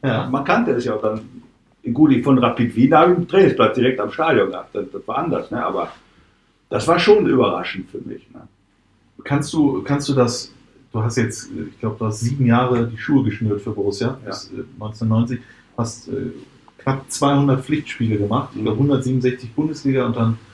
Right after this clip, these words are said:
Speaker 1: der Rest D-F-B-Pokal, äh, et cetera.
Speaker 2: Ja.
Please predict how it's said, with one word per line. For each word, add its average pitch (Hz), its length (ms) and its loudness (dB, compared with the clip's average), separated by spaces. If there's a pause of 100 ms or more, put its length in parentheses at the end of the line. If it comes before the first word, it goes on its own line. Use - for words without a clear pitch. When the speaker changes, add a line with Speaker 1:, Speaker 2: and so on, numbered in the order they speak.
(240)
Speaker 1:
der 107 140 0
Rest 120 320 -2 (100)
D-F-B-Pokal, 117 760 0 (100)
äh, 101 160 -6
et 113 100 -10
cetera. 120 480 0 (100)
Speaker 2:
Ja. 90 160 -14